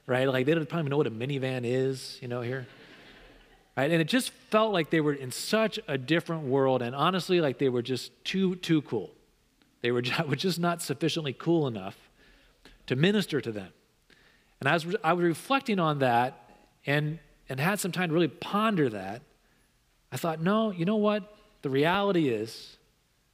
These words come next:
that what all these people in this food court want, despite how they're dressed, despite how good they look, despite their success in the world, they all want to be loved."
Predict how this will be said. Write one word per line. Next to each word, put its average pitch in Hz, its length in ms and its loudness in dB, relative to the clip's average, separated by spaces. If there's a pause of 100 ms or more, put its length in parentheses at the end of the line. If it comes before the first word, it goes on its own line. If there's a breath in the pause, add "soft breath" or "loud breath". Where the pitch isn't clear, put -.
(120)
that 135 100 -2
what 135 180 2
all 202 380 2
these 214 240 0
people 170 420 -2
in 131 60 -4
this 131 140 -2
food 147 280 -2
court 135 240 -2
want, 107 360 -8
despite 160 420 -2
how 185 160 0
they're 190 160 0
dressed, 143 600 -2
despite - 320 -4
how 160 120 0
good 147 280 2
they 151 140 4
look, 139 380 0
despite 151 480 -6
their 156 100 2
success 151 720 -4
in 147 140 -8
the 135 80 -4
world, 117 400 -2 (480 loud breath)
they 135 100 2
all 165 160 4
want 196 120 2
to 180 60 0
be 151 100 0
loved." 117 560 -4